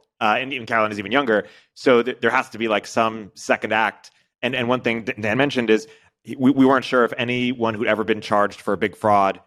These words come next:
had ever kind of redeemed themselves in any, any kind of way. Um, Mark, you've been doing business for, for many decades now, and you've seen people go to prison and come out and,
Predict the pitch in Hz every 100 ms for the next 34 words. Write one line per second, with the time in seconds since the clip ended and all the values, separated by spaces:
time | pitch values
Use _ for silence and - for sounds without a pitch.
0 | - 107 107 107 107 - 101 92 95 98
1 | 95 92 90 90 - 101 98 95 95 90
2 | _ - 107 95 98 90 92 85 82 _
3 | _ _ - 101 95 98 _ _ _ 123
4 | 113 110 107 101 104 98 98 98 - 98
5 | 92 _ - 95 98 98 113 117 110 104
6 | 98 98 92 _ _ 110 98 - 113 110
7 | 101 101 92 _ - 98 107 92 95 95
8 | 101 98 95 95 - 95 92